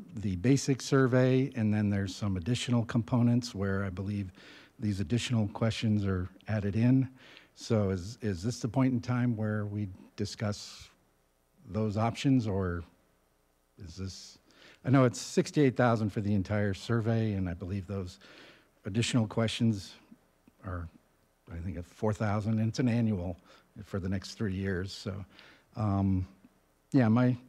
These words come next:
my concern about, um, the four questions that were detailed in April, um, that were, as I said, a parent and, and teacher concern. Um, one concern are children like my youngest daughter, who is on the autism spectrum,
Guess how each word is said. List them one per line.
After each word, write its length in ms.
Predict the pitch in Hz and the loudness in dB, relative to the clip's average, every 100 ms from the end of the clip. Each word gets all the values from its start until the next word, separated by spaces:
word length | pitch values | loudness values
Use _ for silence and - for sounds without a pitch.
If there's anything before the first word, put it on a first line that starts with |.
| _ | _
my 120 | 151 | 0
concern 400 | 175 175 - 175 | 2 2 4 4
about, 340 | 151 135 131 123 - _ - - | 6 6 4 0 -10 _ -20 -8
um, 380 | 107 110 107 98 - _ _ _ | -2 0 2 -2 -6 _ _ _
the 120 | 117 - - _ - | -8 -8 -18 _ -10
four 260 | - 147 | 0 0
questions 500 | - 123 127 - 127 | 0 0 0 2 0
that 200 | 113 107 - - | 2 -2 -4 -8
were 160 | 101 | -8
detailed 540 | 92 110 101 123 110 101 | -4 -4 -2 0 0 0
in 220 | 101 90 - - - - _ _ | -4 -6 -10 -20 -20 -20 _ _
April, 580 | 160 170 127 120 127 117 - _ | 2 2 4 4 2 -2 -10 _
um, 320 | 113 104 98 98 | -4 -2 -2 -2
that 140 | 101 | -4
were, 220 | 95 92 - - 104 | -4 -6 -8 -14 -10
as 180 | 98 101 | -8 -8
I 60 | |
said, 360 | 82 - 113 98 | -8 -6 -4 -4
a 40 | |
parent 420 | 95 123 107 107 | -4 -2 0 -2
and, 240 | 107 98 98 | -2 -4 -4
and 180 | - 101 | -6 -6
teacher 320 | - 113 - | -6 -8 -8
concern. 520 | 104 101 - 113 110 107 - - - _ | -6 -8 -4 -2 0 -2 -10 -20 -20 _
Um, 480 | 110 107 104 101 95 - _ _ _ | -6 -2 -2 -2 -4 -10 _ _ _
one 220 | - 135 143 | 0 2 4
concern 520 | 143 127 135 127 120 | 2 2 2 2 2
are 100 | 104 | 0
children 480 | - 127 120 117 113 | -2 -2 0 0 0
like 220 | 110 107 | -2 -2
my 120 | 107 | -2
youngest 400 | 104 113 107 - | -2 -2 -4 -6
daughter, 440 | 104 110 120 135 131 | -4 -2 -2 -2 -4
who 300 | 110 104 98 | -6 -6 -6
is 140 | 90 | -6
on 140 | 101 98 | -6 -4
the 100 | 90 | -4
autism 480 | 98 107 123 120 120 | -6 -6 -6 -4 -6
spectrum, 560 | - 123 - 143 156 | -4 -6 -4 -4 -4